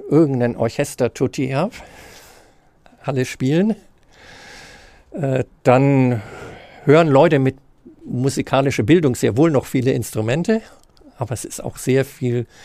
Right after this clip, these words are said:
gleichmäßig, ich will nicht sagen Krach, aber es <laughs> was bedeutet, dass überall die sogenannten Maskierungseffekte gleichzeitig zuschlagen.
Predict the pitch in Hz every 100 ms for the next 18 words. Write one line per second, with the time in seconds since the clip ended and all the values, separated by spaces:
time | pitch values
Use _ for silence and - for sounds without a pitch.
0 | - - - 110 107 - 110 110 104 113
1 | 104 - - - - - 131 165 143 -
2 | 101 98 - 98 - 95 - 262 - -
3 | - - - - - - - - - -
4 | - - - - - - - - - -
5 | - - - - _ _ _ - 139 123
6 | 165 - 143 113 131 185 202 160 - -
7 | _ _ _ - 139 135 - - - 175
8 | 190 160 123 139 165 139 135 147 190 151
9 | 147 143 139 127 - - 175 143 131 -
10 | - 143 - 113 127 160 - 117 110 113
11 | - 120 - 113 113 151 208